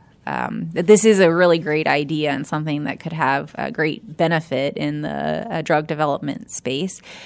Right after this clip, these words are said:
And I think part of it is that kind of application process benefits somebody like me who is so, you know, excited and can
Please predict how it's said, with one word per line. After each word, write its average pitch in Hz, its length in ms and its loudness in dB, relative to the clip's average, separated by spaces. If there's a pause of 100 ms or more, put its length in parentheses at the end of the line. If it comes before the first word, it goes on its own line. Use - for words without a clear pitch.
(100)
And 185 120 -2
I 190 80 2
think 226 260 0
part 208 260 -2
of 240 100 0
it 214 120 2
is 170 360 -2 (160)
that 165 420 2 (120)
kind 175 360 0
of 156 60 0
application 151 720 -2
process 160 800 -2 (480)
benefits 185 480 2
somebody 160 380 0
like 135 420 0
me 175 560 -2
who 151 460 4 (160)
is 202 320 10
so, 170 540 8
you 175 100 4
know, 160 100 4
excited 165 720 4
and 147 300 2
can 147 400 0